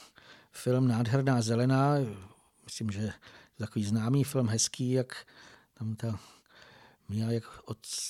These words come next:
jako kdyby odblokovávala tu rozumovou činnost a ukázalo se vlastně, co je vnitru, tak toto vlastně teď to bude probíhat, eh, v tom z hlediska toho energetického. To znamená, eh, tam doslova můžeme říct, že se to najednou odstřihne v jednom určitém okamžiku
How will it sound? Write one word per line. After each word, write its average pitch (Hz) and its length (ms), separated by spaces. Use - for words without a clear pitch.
jako - 180
kdyby 110 160
odblokovávala 127 840
tu 131 120
rozumovou 123 520
činnost 123 500
a 120 60
ukázalo 120 480
se - 140
vlastně, 123 240
co - 140
je 123 60
vnitru, 120 380
tak 127 160
toto 127 280
vlastně 123 300
teď 113 200
to 135 120
bude 131 180
probíhat, 123 580
eh, 107 140
v - 100
tom 120 200
z - 40
hlediska 123 320
toho - 240
energetického. 113 840
To - 120
znamená, 127 520
eh, 92 260
tam 123 340
doslova 131 340
můžeme 139 220
říct, 135 80
že 127 120
se 143 80
to 139 80
najednou 139 220
odstřihne 135 800
v 139 140
jednom 123 280
určitém 131 400
okamžiku 135 800